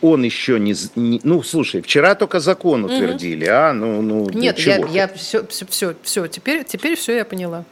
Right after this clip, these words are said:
Speaker 2: Хорошо.
Speaker 1: Там был другой вопрос очень важный, который
Speaker 2: Мгм.
Speaker 1: вчера мы решали в моей украиноязычной программе. Их приблизительно двести тысяч.
Speaker 2: Мгм.
Speaker 1: И должен быть указ, и эти двести тысяч должны развернуться, положить оружие и вернуться домой.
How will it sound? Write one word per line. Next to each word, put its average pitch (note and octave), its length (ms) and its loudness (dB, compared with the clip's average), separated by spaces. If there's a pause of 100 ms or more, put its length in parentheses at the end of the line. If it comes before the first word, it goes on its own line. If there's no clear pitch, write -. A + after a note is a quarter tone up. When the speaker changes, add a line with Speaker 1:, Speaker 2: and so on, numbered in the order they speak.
(180)
Speaker 2:
Хорошо. C#4 320 -2
Speaker 1:
Там F3+ 260 8
был G3+ 160 8
другой F3+ 480 6
вопрос G#2+ 480 2
очень F#2 320 -2
важный, D#2+ 420 -2 (180)
который A#2 340 4
Speaker 2:
Мгм. A2 40 0
Speaker 1:
вчера A#2+ 400 4
мы G#2+ 180 2
решали A2 460 2
в F2+ 100 -6
моей G#2+ 220 2
украиноязычной F#2 1000 0
программе. E2+ 500 -2 (480)
Их F#3+ 200 4
приблизительно B2+ 640 2
двести C3 440 0
тысяч. - 580 -8 (180)
Speaker 2:
Мгм. A#3 320 -4 (580)
Speaker 1:
И D3 100 6
должен A#2+ 560 6
быть A2 320 0
указ, C#3 600 4
и C#3 200 4
эти - 200 -2
двести A2 720 2
тысяч D#3+ 640 0
должны C3 600 4
развернуться, A2+ 880 2
положить B2+ 640 2
оружие D3 560 4
и B2+ 180 0
вернуться A#2+ 580 2
домой. A#2 420 2